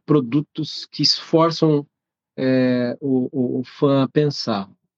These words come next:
O, o que eu sinto na retórica de pensadores e na retórica de garotas,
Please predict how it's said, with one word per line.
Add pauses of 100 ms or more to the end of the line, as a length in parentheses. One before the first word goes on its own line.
O,
o
que
eu
sinto
na
retórica
de
pensadores
e
na
retórica
de
garotas,